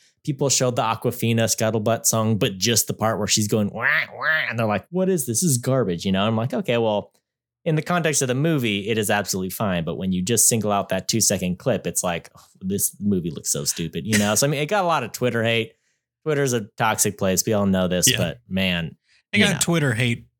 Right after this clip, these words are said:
Speaker 2: 'cause it's not a bunch of white people talking about how great Trump is. That's why Twitter didn't like it. So
Speaker 1: Yeah, Elon Musk was not featured in this movie, therefore it was not beloved by Twitter.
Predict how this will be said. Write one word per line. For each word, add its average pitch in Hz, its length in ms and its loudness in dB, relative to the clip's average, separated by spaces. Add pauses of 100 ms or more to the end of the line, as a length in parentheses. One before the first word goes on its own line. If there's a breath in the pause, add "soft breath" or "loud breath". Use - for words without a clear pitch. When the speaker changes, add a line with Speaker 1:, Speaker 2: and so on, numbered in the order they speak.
(200)
Speaker 2:
'cause - 340 2 (200)
it's 123 240 2
not 120 200 2
a 113 40 2
bunch 113 280 2
of 120 60 -2
white 113 380 0
people 113 480 0 (580)
talking 117 300 0
about 113 180 2
how 117 120 2
great 110 280 -2
Trump 117 300 0
is. 87 160 -4
That's 123 260 2
why 107 160 0
Twitter 113 340 0
didn't 117 260 -4
like 120 220 -10
it. 123 200 -2 (520)
So - 160 4
Speaker 1:
Yeah, 120 300 4
Elon 135 200 2
Musk 104 240 2
was 90 140 -4
not 98 220 -4
featured 87 340 0
in 98 60 4
this 92 140 4
movie, 104 300 2
therefore 87 720 -2
it 85 80 -10
was 80 160 -6
not 80 240 -6
beloved 76 400 -8
by 73 120 -10
Twitter. - 440 -10